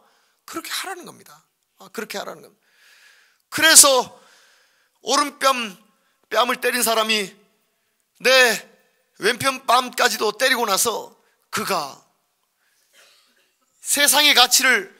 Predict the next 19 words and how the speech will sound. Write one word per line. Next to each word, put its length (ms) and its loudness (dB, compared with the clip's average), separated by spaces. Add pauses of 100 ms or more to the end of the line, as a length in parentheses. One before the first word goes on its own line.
(260)
새로 360 -2
느낄 300 -2
수 100 4
있다면, 420 -12 (920)
하나님을 460 0
발견할 440 0
수 120 -2
있다면 560 -12 (960)
그렇게 420 -10
한 260 -10
것이 440 -12 (180)
하나님께 720 -16 (360)
영광이 400 -16
된다는 400 -20
거죠. 280 -20 (280)
어, 140 -20
영광이 380 -20
된다는 340 -20
거죠. 260 -20